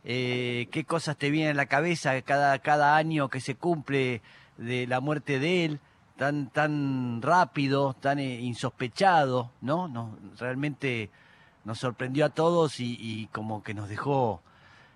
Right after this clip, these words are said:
este, sin bastón. Eh, ¿qué, qué puedes decirnos? ¿Qué, qué recordás?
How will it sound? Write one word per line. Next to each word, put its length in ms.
este, 760
sin 280
bastón. 600
Eh, 680
¿qué, 120
qué 140
puedes 280
decirnos? 640
¿Qué, 160
qué 140
recordás? 640